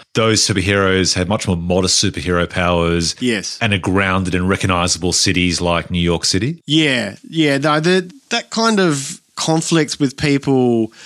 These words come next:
Speaker 2: and their, their either worship or wariness of Superman, that, that, that runs through the comics as well. And, and the superheroes in, in Marvel are, are very much more grounded. So that, that's definitely,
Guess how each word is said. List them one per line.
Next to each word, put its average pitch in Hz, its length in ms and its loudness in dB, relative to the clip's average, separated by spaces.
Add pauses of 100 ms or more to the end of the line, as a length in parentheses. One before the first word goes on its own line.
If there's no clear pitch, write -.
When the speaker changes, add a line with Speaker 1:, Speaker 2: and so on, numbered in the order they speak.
(560)
Speaker 2:
and 139 180 0
their, 127 300 2
their 127 560 0
either 120 440 0
worship 131 600 2
or 113 140 2
wariness 120 580 2
of 110 100 -2
Superman, 117 800 0
that, 135 240 -4
that, 170 220 0 (220)
that 165 240 -2
runs 139 360 0
through 127 280 2
the 113 100 0
comics 123 500 -2
as 110 120 -2
well. 117 340 2
And, 127 340 0
and 139 240 0
the 147 40 2
superheroes 175 760 2
in, 120 440 2
in 120 220 2
Marvel 113 500 2
are, 110 400 2
are 107 480 -2
very 120 360 0
much 113 300 -4
more 101 160 -4
grounded. 101 540 -4 (420)
So 117 440 2 (760)
that, 165 260 -2
that's 190 320 0
definitely, 160 960 0